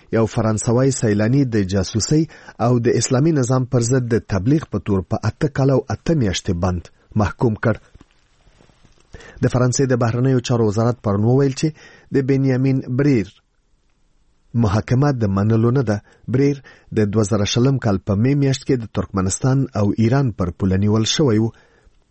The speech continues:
د شپږ دېرش کلن بریر کورنۍ ټینګار کوي چې هغه بې ګناه دی او د بشري حقونو ډلو ایران تورن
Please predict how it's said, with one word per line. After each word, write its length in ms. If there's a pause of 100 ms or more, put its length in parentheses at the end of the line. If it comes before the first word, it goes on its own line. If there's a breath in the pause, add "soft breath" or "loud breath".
(120)
د 140
شپږ 300
دېرش 180 (120)
کلن 260
بریر 240 (100)
کورنۍ 380
ټینګار 320
کوي 240
چې 140
هغه 240 (460 loud breath)
بې 100 (100)
ګناه 300
دی 100 (380 loud breath)
او 60 (100)
د 100
بشري 320
حقونو 340 (140)
ډلو 200 (120)
ایران 320 (280)
تورن 260